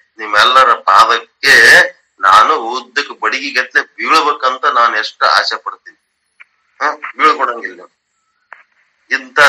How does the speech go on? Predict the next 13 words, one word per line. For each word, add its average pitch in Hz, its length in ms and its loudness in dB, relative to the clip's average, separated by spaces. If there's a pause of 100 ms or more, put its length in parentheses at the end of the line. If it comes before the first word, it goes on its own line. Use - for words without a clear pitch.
ಜ್ಞಾನ - 260 4
ಯಾರ - 340 4
ಬಲ್ಲಿ 185 240 -4
ಅದ 104 200 -6
ರೀ? 120 300 -2
ಯಾರ 123 220 2
ಬಲ್ಲಿ 143 260 -2
ಅದ? 123 100 -2
ಇಂಥ 113 280 -10 (140)
ಜ್ಞಾನ 120 280 0
ಯಾರ 104 320 2
ಬಲ್ಲಿ 113 280 -4
ಅದ? 80 240 -14